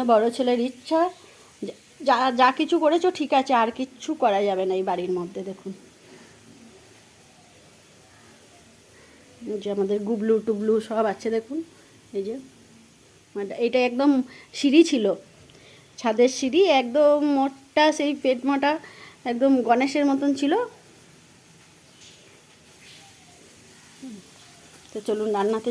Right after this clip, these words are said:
চলে যাই এবার। এই যে কষা হয়ে গেছে মোটামুটি মশলাটা, এবার আমি দিয়ে দিচ্ছি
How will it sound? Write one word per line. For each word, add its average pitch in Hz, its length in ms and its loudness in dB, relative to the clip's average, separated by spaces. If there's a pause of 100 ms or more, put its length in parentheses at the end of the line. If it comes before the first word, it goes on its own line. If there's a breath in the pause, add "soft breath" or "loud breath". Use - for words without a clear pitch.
চলে 240 200 -2
যাই 247 200 0
এবার। 277 200 2 (2250)
এই 202 140 2
যে 175 100 -10 (1160)
কষা 220 320 -4
হয়ে 226 240 0
গেছে 240 200 2 (120)
মোটামুটি 247 480 0 (680)
মশলাটা, 226 480 4 (440)
এবার 208 240 0
আমি 233 140 -2 (100)
দিয়ে 208 220 0
দিচ্ছি - 380 -2